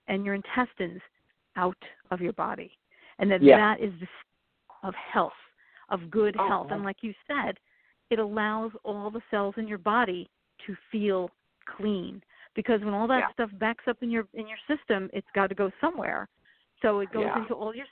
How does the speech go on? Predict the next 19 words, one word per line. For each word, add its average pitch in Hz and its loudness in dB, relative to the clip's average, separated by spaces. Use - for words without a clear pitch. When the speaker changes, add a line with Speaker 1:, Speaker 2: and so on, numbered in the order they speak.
Speaker 1:
cells, 208 -4
it 202 -6
goes 202 -4
into 233 -8
all 233 -2
your 240 -8
organs, 202 -4
it 190 -12
goes 196 0
into 240 -4
your 269 -10
bloodstream, 190 -2
it 180 -14
goes 185 -2
into 233 -4
your 277 -2
brain, 208 0
and 208 -6
causes 214 0